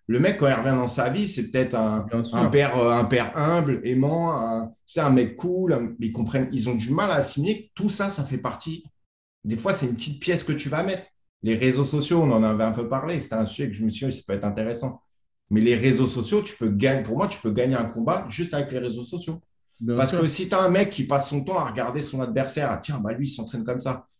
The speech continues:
Speaker 1: Ah, putain, il a l'air vraiment chaud. Ah, physiquement, il est affûté. Toi, t'as un joueur de poker. Tu montres que ce que tu veux. Tu montres que tu t'entraînes.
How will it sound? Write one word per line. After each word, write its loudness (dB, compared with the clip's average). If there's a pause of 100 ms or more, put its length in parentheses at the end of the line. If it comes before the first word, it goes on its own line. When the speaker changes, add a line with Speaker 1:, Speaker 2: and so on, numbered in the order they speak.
(100)
Speaker 1:
Ah, -4
putain, 0
il 2
a 2
l'air 0
vraiment 2
chaud. 0
Ah, -2
physiquement, -4
il 2
est 2
affûté. -2 (560)
Toi, 4
t'as 0
un 2
joueur 2
de 4
poker. 0 (220)
Tu -12
montres 2
que -2
ce -2
que -2
tu 0
veux. 2 (160)
Tu -8
montres 4
que 2
tu -4
t'entraînes. -2